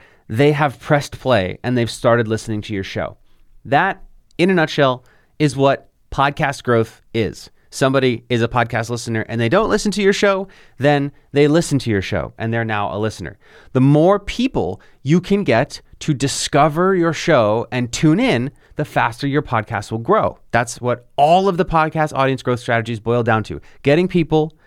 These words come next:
who don't know about your show to discover it and listen. And so what I missed for a long time and what I see a lot of people missing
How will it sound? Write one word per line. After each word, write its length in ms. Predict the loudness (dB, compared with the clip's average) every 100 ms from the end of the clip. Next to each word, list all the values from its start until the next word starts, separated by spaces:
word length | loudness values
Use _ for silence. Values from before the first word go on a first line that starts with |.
| _ _ -4
who 260 | -2 -2 0
don't 220 | 0 2
know 120 | 0
about 180 | 0 0
your 80 | -2
show 320 | 0 0 0
to 180 | -2 -10
discover 420 | -10 -2 0 0
it 140 | -4 -6
and 120 | -4
listen. 260 | -4 -4 -8 -14 -20 -20 -20 -20 -14
And 140 | -10 -2
so 400 | 2 2 2 -2 _ _ _ -4
what 240 | 0 0
I 260 | 0 0 2
missed 380 | 2 2 0 -4
for 140 | -2
a 60 | -2
long 240 | -4 -6
time 320 | -6 -6 -6
and 140 | -2 0
what 100 | 2
I 80 | 0
see 420 | -2 -2 0 0
a 100 | -2
lot 440 | 0 0 2 0
of 120 | -2
people 280 | -8 -6 0
missing 640 | 2 4 2 0 -4 -4